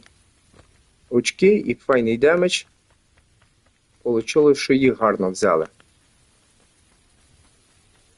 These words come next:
Так, поки що, станом на зараз, я максимально задоволений. А!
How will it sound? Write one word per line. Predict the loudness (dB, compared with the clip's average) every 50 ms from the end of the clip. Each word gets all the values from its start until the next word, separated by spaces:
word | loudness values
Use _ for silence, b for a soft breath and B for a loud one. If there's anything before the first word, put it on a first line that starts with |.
| _ _ _ _ _
Так, | -2 -2 -2 -2 -4 -12 _ _ _ _ _ _ _ _ _ _ _ _ _ _ _
поки | 0 0 0 0 0 -2
що, | 0 2 2 0 0 -2 _ _
станом | -16 -8 -2 0 0 2 4 4 4
на | 4 4 2
зараз, | 2 2 2 2 0 -2 -6 -10 -12 -14 _ _ _ _ _ _ _ _ _ _ _ -2
я | 0 0
максимально | 2 0 -2 -2 -4 -2 0 2 2 4 2 4
задоволений. | 2 2 2 2 2 4 4 4 4 4 2 2 0 -4 -10 -18 _ _ _ _ _ _ -14 -10 -8 -8 -6 -6 -8 -8 -8 -8 -8 -6 -8 -2 2
А! | 4 6 6 6 6 4 2 0